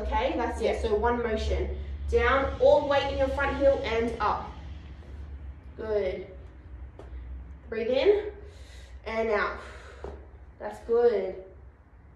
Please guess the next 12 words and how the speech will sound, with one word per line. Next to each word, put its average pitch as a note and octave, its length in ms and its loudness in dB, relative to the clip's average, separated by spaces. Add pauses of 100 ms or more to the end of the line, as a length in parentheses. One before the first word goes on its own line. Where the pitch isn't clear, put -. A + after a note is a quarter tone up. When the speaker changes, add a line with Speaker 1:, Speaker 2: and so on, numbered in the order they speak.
(720)
Speaker 1:
Good - 160 -12
job, A#3 240 0
all A3+ 160 -2
the A#3 60 0
way A#3+ 200 4
down. A#3+ 340 0 (580)
Nice. G3+ 680 -4 (2500)
Just A#3+ 200 -12
six B3+ 200 -6
on B3 160 -2
each B3 100 0
side. B3 380 -4